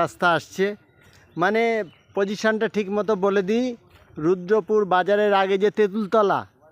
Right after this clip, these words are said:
তার বাঁ দিক দিয়ে আম-, যে ঢালাই রাস্তাটা আছে, ওই রাস্তা দিয়ে আমরা যখন সোজা চালাবো, যেখানে রাস্তা শেষ হচ্ছে, ঢালাই রাস্তা শেষ হচ্ছে, ঠিক সেই জায়গাটায়। কাঁচার কোনো গল্প নেই, গাড়ির চাকা বসবে না। ওই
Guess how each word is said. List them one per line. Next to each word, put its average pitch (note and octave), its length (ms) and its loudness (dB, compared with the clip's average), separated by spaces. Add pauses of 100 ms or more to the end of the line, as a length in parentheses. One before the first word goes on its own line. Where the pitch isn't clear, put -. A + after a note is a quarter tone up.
(240)
তার F3+ 160 4 (140)
বাঁ F#3 180 4 (120)
দিক A3 140 -4 (100)
দিয়ে A3 160 2 (100)
আম-, F#3+ 180 -2
যে F#3+ 80 2 (100)
ঢালাই G#3 340 0
রাস্তাটা F3 460 -2
আছে, B2 180 -10 (520)
ওই D3+ 220 0
রাস্তা F3 260 0 (100)
দিয়ে G3+ 160 2 (100)
আমরা F#3+ 200 2 (400)
যখন F#3 240 -2 (120)
সোজা G3+ 300 0 (100)
চালাবো, G3+ 340 2 (140)
যেখানে A3+ 260 0 (120)
রাস্তা F#3 240 0 (120)
শেষ G3+ 140 2 (100)
হচ্ছে, G#3+ 200 -4 (100)
ঢালাই F#3+ 300 2
রাস্তা G#3+ 180 -2 (100)
শেষ G3 120 0 (100)
হচ্ছে, C4 180 -4 (100)
ঠিক C4 100 -2 (100)
সেই G3 200 2
জায়গাটায়। B2+ 380 -10 (800)
কাঁচার F#3 360 2 (100)
কোনো G#3+ 140 0 (120)
গল্প G3 180 2 (160)
নেই, A#3 120 2 (280)
গাড়ির E3+ 300 0
চাকা F#3 200 0 (100)
বসবে F3+ 360 0
না। A3 60 2 (1400)
ওই C#3 80 -4